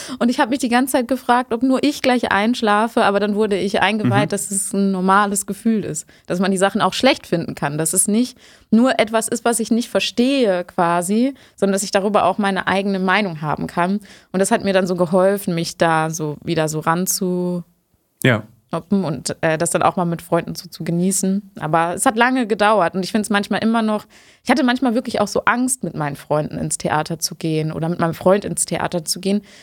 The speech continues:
Speaker 1: weil ich Angst hatte, dass ich dabei erwischt werde, dass ich nicht dazugehöre oder dass ich's nicht verstehe.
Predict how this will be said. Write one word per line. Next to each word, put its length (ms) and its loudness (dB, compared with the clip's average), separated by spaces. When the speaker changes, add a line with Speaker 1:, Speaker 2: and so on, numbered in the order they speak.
Speaker 1:
weil 80 4
ich 160 -4
Angst 240 -4
hatte, 160 -4
dass 120 -4
ich 120 -2
dabei 280 0
erwischt 380 -2
werde, 240 0
dass 220 -2
ich 100 -8
nicht 220 -2
dazugehöre 880 0
oder 180 0
dass 180 -2
ich's 120 -6
nicht 160 -2
verstehe. 560 0